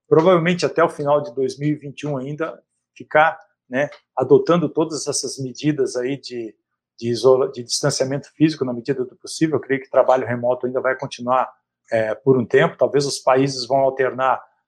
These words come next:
é, períodos de abertura e de isolamento durante esse pe-, esse período, até que vacinas mais robustas possam chegar, porque, como eu falei pra vocês, não necessariamente a primeira, a segunda vacina, elas vão ser as melhores vacinas.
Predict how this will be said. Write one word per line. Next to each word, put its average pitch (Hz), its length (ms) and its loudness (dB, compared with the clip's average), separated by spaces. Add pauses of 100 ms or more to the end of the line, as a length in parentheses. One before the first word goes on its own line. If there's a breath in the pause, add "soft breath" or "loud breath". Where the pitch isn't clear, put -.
(160)
é, 117 100 2
períodos 135 460 4
de 139 80 4
abertura 135 480 0
e 135 60 -2
de 120 100 -14
isolamento 131 640 0
durante 127 300 -12
esse - 220 -8
pe-, 202 180 -2
esse - 160 -10
período, 165 260 2
até 175 200 2
que 180 100 -6
vacinas 170 520 2
mais 165 200 0
robustas 160 520 -6
possam 156 300 2
chegar, 156 300 0
porque, - 180 -16
como 165 200 -12
eu 151 60 -12
falei 143 200 0
pra 123 140 -8
vocês, 131 300 -4
não 165 120 -4
necessariamente 151 520 -2
a - 40 -12
primeira, 127 500 0 (340)
a 135 60 -6
segunda 143 380 0
vacina, 127 520 -4 (360)
elas 123 280 0
vão 147 160 -4
ser 156 400 -2 (280)
as 127 120 -4
melhores 147 420 6
vacinas. 104 540 -12